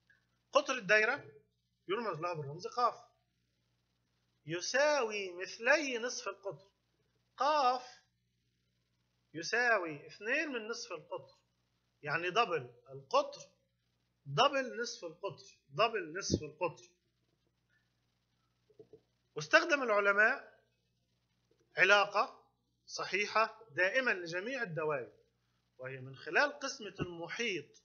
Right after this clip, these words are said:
لأي دايرة، وهو المسافة قلنا حول الدايرة، على طول القطر دائمًا ما يعطيني نسبة لا تنتهي أو عدد غير منتهي،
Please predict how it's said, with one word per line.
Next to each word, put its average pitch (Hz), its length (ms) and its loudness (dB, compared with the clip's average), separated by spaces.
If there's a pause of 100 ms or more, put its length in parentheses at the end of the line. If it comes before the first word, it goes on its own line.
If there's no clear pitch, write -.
(280)
لأي 170 300 -6
دايرة، 185 440 0
وهو - 160 -18
المسافة 160 360 -8
قلنا 170 200 -6
حول 190 200 -6
الدايرة، 190 520 -2 (720)
على 151 180 -2
طول 294 240 -6
القطر - 580 -4 (540)
دائمًا 240 360 2
ما 233 220 0
يعطيني 233 720 -4 (480)
نسبة 190 720 2 (1160)
لا 190 220 4
تنتهي 190 480 -2
أو 151 120 -4
عدد 233 260 4
غير 233 240 2
منتهي، 180 640 2